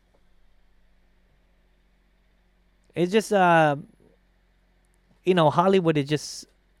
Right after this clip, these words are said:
it just, it just, it just filled, it just filled with hypocrites, you know? Like, they're gonna, Hollywood is going to lecture us on, on how to do things,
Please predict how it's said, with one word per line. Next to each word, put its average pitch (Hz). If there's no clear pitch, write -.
it 143
just, 143
it 143
just, 156
it 151
just 160
filled, 143
it 151
just 208
filled 175
with 127
hypocrites, 117
you 120
know? 117
Like, 143
they're 208
gonna, 202
Hollywood 233
is 175
going 170
to 165
lecture 147
us 131
on, 139
on 135
how 156
to 151
do 135
things, 104